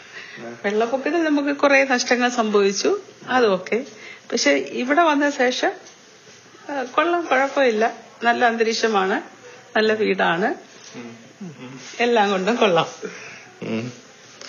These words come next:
Speaker 1: ഇതിപ്പോ വാർത്തയില് പറയും പോലെയുണ്ട്, ന്യൂസ് റിപ്പോർട്ടർ. പിന്നെ ആദർശിന്, ആദർശ് വന്ന എപ്പിസോഡ് കേട്ടിട്ട് കുറച്ച് ആൾക്കാര് പറഞ്ഞ്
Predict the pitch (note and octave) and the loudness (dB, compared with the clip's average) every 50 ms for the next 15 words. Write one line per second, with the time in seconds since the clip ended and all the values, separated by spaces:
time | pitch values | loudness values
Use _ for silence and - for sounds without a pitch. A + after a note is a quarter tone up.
0 | - - - - - A#2+ B2 B2+ C#3+ C#3 C#3 A2 A2 A2 A2 - - - - C3+ | -10 -10 -4 2 4 4 6 6 6 4 4 4 4 2 2 0 0 2 4 4
1 | C3 D3 C#3+ C#3 B2+ B2+ B2+ B2+ C3 B2 B2 A#2+ A#2 B2+ A2+ A2 A2+ - - B2+ | 4 4 4 4 4 4 4 4 4 2 4 4 2 2 2 0 -4 -4 -2 0
2 | B2+ B2 - - - B2 - - A#2+ A#2+ - - - - - - - - - - | 0 0 2 2 0 2 2 2 2 2 0 -4 -8 -12 -16 -18 -16 -14 -10 -8
3 | - - - - - A#2+ A#2 A#2+ A#2 G#2+ A2+ A2+ A2+ A2+ A#2 C3 - - - D3+ | -8 -8 -8 -6 -2 0 2 2 2 4 4 4 4 4 4 4 2 2 2 2
4 | C#3+ C#3+ C3+ - - - - A#2 A#2 A#2+ B2 C3 C#3 C3 - - D#3 D3+ C#3 A2+ | 2 2 0 0 -2 -2 0 2 4 4 4 4 2 2 2 4 4 4 2 2
5 | - - - - B2+ C3+ C3 C3+ C3 C3 - C#3 C3 - C#3+ C3+ C#3 C3+ C3+ B2+ | -2 -10 -4 0 0 2 4 2 2 2 2 2 2 4 4 4 4 4 4 4
6 | B2 C3 B2 B2 - C3+ C3+ - - - - - - - - - - - - B2+ | 4 2 2 2 2 0 0 -2 -8 -16 -16 -16 -16 -16 -18 -18 -12 0 2 4
7 | B2 B2+ B2 - C#3 B2+ B2 B2 B2+ B2+ B2+ B2+ B2 A#2+ A#2+ A#2 B2 B2+ B2+ | 4 4 4 4 4 4 4 4 4 4 6 4 4 4 2 0 0 -2 -2